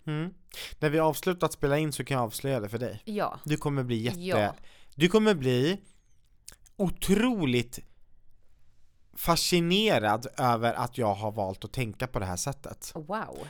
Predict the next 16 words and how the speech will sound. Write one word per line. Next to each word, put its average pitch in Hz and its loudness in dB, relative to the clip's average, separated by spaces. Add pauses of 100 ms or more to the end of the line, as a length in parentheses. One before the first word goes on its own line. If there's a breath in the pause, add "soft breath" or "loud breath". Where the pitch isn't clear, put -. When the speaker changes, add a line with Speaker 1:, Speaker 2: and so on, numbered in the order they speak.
Speaker 1:
Och 135 -2
nu 160 4
blir - 2 (140)
Speaker 2:
Och, - -4
Speaker 1:
Henrik 104 0
Speaker 2:
oj. 226 2
Speaker 1:
jättenyfiken. 123 -4
Speaker 2:
Ja, 220 2
ja, 160 -2
ja. 131 -4
Och - -6
Speaker 1:
Mm. 139 -2
Speaker 2:
jag 208 -2
också. - -12
Speaker 1:
Du 147 4
med. 120 -6